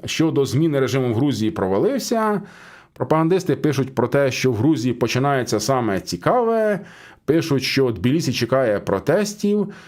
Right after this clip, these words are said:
що начебто опозиція програла парламентські вибори в Грузії і тепер буде протестувати. Але, незважаючи на те, як далі в Грузії будуть відбуватися події, ми усі розуміємо, що будуть протести,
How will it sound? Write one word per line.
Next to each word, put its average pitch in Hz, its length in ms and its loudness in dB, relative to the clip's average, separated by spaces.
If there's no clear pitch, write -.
що 127 200 -2
начебто 139 480 0
опозиція 127 440 0
програла 131 460 2
парламентські 208 520 0
вибори 196 220 2
в 185 40 0
Грузії 208 500 0
і 131 180 0
тепер 135 340 0
буде 107 260 -2
протестувати. - 560 -8
Але, 76 160 -2
незважаючи 240 340 0
на 226 80 0
те, 254 160 0
як 165 260 0
далі 143 460 2
в 95 40 -4
Грузії 110 400 0
будуть 123 200 0
відбуватися 120 400 0
події, 190 640 0
ми 127 240 0
усі 101 220 -2
розуміємо, 107 480 0
що 104 160 -2
будуть 120 260 -2
протести, 269 640 0